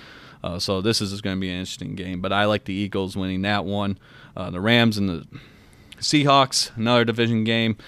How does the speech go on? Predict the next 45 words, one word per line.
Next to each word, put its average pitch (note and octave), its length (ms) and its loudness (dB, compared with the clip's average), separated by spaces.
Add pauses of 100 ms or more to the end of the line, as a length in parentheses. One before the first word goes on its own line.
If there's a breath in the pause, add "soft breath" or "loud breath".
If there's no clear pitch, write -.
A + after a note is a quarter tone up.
(300 loud breath)
Uh, F#2+ 320 -4 (100)
I, - 20 -10
without A2 520 2
Cooper A2+ 260 -4
Kupp, A2 320 -2
Rams G#2 400 -2
are G#2 100 0
out, G#2 240 0
or G2 280 -6
without G2+ 440 -4 (220)
Cooper G2+ 220 -8
Kupp G2+ 260 -2
week G2+ 240 -8
one. G2 300 -2 (200 loud breath)
That's - 180 -8
a - 40 -8
huge A2 320 2
factor, G2 460 -2
one G2 160 0
of G2 60 2
their F#2 100 0
biggest - 340 -2
weapons F#2+ 320 -4
on F#2 160 -6
offense. G#2 480 0 (340 loud breath)
I G#2+ 60 0
think G2 180 -2
the F#2 60 -10
Seahawks G2 500 -8
will F2+ 240 -6 (280 loud breath)
win G2 340 -2 (160)
that F#2+ 220 -2
one F#2 280 -6
with G2 120 -12
Geno G2 240 -4
Smith F#2+ 420 -6 (160 loud breath)
under G2 240 -6
center. F#2+ 380 -4
So - 160 -8
I F#2 120 -6
got F#2+ 140 -6
the - 60 -8
Seahawks A2 440 -2
winning G2 240 -2
that. A#2+ 280 0